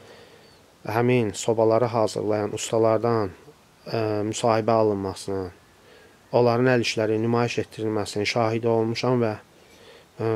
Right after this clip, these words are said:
siz çox asanlıqla bu sobaları,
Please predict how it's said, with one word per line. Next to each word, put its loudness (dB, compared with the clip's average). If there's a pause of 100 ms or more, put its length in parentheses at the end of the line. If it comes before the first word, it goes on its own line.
siz 0
çox 0
asanlıqla -2
bu 2 (2000)
sobaları, 0